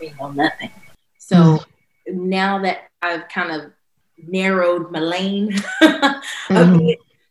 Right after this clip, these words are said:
Speaker 1: I definitely know I wanna stay in dance education. Again, I feel like I so totally backed into it, but I, <laughs> 'cause I didn't wanna teach. I was like, "Oh, no, I'm not gonna teach dance."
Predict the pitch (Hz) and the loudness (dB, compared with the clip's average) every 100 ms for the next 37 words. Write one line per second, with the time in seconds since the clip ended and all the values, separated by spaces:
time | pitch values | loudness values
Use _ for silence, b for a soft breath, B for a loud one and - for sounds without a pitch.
0 | - 220 214 233 220 208 170 170 180 185 | -4 0 0 -2 -4 -2 -2 -4 -6 -6
1 | 190 185 185 175 180 185 175 185 202 196 | -6 -4 -6 -8 -10 -12 -12 -8 -6 -6
2 | 214 208 - _ _ _ 160 156 160 165 | -8 -10 -14 _ _ _ -12 -10 -8 -10
3 | 151 - _ 170 170 165 160 156 - - | -12 -16 _ -8 -6 -8 -10 -12 -14 -10
4 | 156 160 156 160 160 165 160 156 156 156 | -8 -8 -8 -10 -8 -6 -8 -10 -12 -14
5 | 156 165 175 - _ 160 - - 170 - | -10 -8 -8 -12 _ -12 -10 -10 -4 4
6 | 320 - - 330 - - 269 262 190 - | 4 4 0 0 0 -2 2 2 0 -2
7 | 208 208 226 208 208 196 - 269 208 220 | 0 0 -2 -2 -2 -4 -6 -10 -10 -8
8 | 226 226 415 427 403 208 214 214 - - | -8 -8 -8 -8 -6 -6 -6 -6 -12 -20
9 | - _ - 226 202 196 180 185 170 160 | -20 _ -8 -4 -2 -4 -6 -10 -10 -10
10 | 160 | -10